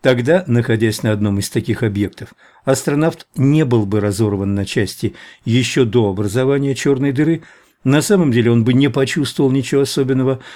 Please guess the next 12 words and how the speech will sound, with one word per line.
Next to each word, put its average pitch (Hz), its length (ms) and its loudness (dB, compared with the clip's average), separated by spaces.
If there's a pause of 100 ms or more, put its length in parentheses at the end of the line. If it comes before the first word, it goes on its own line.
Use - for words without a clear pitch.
(120)
когда 131 320 2
радиус 127 320 2
звезды 117 480 0 (240)
достиг 131 460 0
бы 117 140 0
критического 117 760 -4
значения 98 520 -2
и - 20 -2
вполне 147 400 0
мог 160 220 0
бы 156 140 2
пройти, 123 560 0